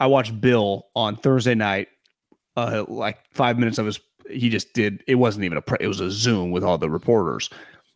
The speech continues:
and they're just peppering him with Cole Strange. Like, "Where's he gonna play?" He's like,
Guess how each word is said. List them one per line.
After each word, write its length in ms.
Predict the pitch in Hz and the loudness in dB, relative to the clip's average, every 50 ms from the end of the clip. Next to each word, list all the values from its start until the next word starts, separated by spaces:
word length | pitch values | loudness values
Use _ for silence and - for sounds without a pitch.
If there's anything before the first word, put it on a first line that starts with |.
| _ - | _ -2
and 100 | - 127 | 0 2
they're 120 | 131 127 | 2 2
just 140 | 127 120 - | 2 0 2
peppering 360 | - - 131 120 - 123 113 | 2 2 2 0 0 0 2
him 80 | 110 107 | 2 2
with 120 | 107 110 | 2 0
Cole 200 | - - 117 110 | 0 2 2 2
Strange. 440 | 110 - - 143 170 160 101 - - | 2 2 2 2 2 2 2 0 -2
Like, 160 | - 101 - | -2 2 4
"Where's 180 | 202 247 269 220 | 4 6 6 6
he 40 | 269 | 4
gonna 140 | 269 262 202 | 4 4 6
play?" 220 | 196 247 254 180 | 6 6 6 4
He's 120 | 123 110 | 2 0
like, 220 | - 104 95 - | -4 -6 -6 -8